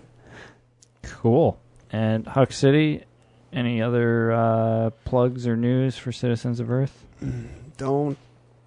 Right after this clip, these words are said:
Speaker 2: think so. I guess, um, I guess I heard we're gonna be at,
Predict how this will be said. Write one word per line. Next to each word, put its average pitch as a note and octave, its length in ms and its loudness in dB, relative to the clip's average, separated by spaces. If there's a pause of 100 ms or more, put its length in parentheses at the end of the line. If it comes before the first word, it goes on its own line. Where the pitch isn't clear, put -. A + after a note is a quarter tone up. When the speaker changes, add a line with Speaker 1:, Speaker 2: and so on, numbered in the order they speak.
(160)
Speaker 2:
think - 220 -8
so. D3 200 0
I D3+ 100 4
guess, E3+ 340 2
um, C#3+ 500 6 (300)
I D#3+ 80 -4
guess E3+ 160 2
I D#3+ 80 4
heard D#3 280 4
we're C3+ 100 2
gonna C#3+ 180 4
be D3 160 4
at, B2+ 180 0